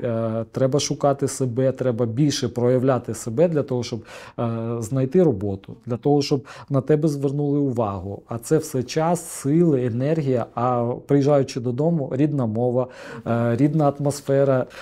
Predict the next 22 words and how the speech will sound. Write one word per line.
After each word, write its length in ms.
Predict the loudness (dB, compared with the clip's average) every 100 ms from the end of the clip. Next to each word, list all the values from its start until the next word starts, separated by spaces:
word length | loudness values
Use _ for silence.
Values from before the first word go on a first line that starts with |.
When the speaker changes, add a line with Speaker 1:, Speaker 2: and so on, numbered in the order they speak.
| -2
Speaker 2:
Тому 280 | 2 6 6
я 180 | 6 4
думаю, 260 | 4 2
що 380 | 2 2 0 -2 2
люди 240 | 2 2
будуть 360 | 2 2 0 -2
повертатися. 680 | -2 0 -2 0 -2 -2
Головне, 420 | -2 0 0 -2 -4 -12 -12 -2
е, 60 | 0
закінчити 560 | 0 0 -2 -2 -2
війну 460 | 0 2 2 2 0 -2
на 180 | -2 0
наших 460 | 0 -2 -6 -12 -6
умовах, 520 | 0 2 2 0 -4 _ -20 -20 -20 -20 -18 -4
е, 460 | 0 0 0 -2 -4
зберегти 480 | 0 0 0 -2 -2
територію, 600 | -2 -4 0 2 2 -2
суверенітет 840 | -4 -6 -4 -4 -2 2 2 0 -12
і 520 | -6 -2 0 0 -2 -4 _ _ _ _ _ _ _ _ -6
єдність 540 | 2 4 4 2 0
нашої 340 | -2 -2 -2 -2
нації. 460 | -2 -4 -8 -8